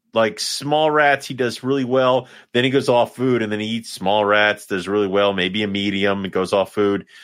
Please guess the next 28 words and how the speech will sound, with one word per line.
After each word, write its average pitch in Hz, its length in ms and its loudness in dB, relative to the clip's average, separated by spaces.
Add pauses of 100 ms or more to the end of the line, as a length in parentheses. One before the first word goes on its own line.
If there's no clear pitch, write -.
(300)
And 120 120 2
the 120 40 0
problem 131 260 2
is - 40 -4
she's 139 320 -6
so 123 240 2
big 107 320 0
and 90 160 -4
such 95 220 -2
an 87 140 -6
evil 90 440 -2 (160)
bitch 98 380 -2 (200)
that 98 320 0
he, 131 280 0
I 98 60 0
think, 107 180 -4
just - 160 -8
hides. 101 520 0 (320)
This 165 300 0
year 180 160 2
is 151 100 -2
the 131 80 -2
first 139 360 -2
year 120 140 -2
where 107 100 2
I 107 120 4
found 113 380 0
him 104 400 -2